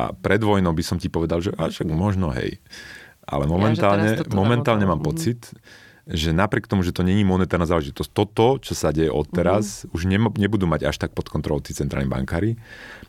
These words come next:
Speaker 1: Ale to je ďalší dôvod, prečo by mali ešte skôr začať s tými opatreniami.
Speaker 2: Mhm.
Speaker 1: Lebo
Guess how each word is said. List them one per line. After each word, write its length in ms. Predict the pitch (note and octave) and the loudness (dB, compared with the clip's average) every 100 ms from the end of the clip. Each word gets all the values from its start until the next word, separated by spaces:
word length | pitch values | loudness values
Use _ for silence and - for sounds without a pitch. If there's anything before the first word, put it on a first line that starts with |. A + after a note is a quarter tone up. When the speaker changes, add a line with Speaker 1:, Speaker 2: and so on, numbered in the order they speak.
| - | -8
Speaker 1:
Ale 240 | - F#2+ F#2+ | 0 0 2
to 100 | A2+ | 2
je 80 | |
ďalší 260 | G#2+ G#2+ - | 2 2 2
dôvod, 280 | G#2 G#2 - - _ | 2 0 -2 -18 _
prečo 260 | - G#2+ - | -2 -2 2
by 120 | G#2 | 2
mali 160 | G#2+ G#2+ | 2 2
ešte 300 | A2 - B2 | 0 0 -2
skôr 320 | - - G#2+ | -2 0 2
začať 320 | G2+ E2 - D#2 | 4 2 0 -8
s 140 | - | -4
tými 160 | F2+ C#2+ | -2 0
opatreniami. 640 | A#1+ - - C2+ A#1+ E2 | -2 -6 -4 -2 0 0
Speaker 2:
Mhm. 100 | - - - - - - | -2 -4 -12 -18 -20 -4
Speaker 1:
Lebo 340 | F2+ F2+ F2+ | 0 2 4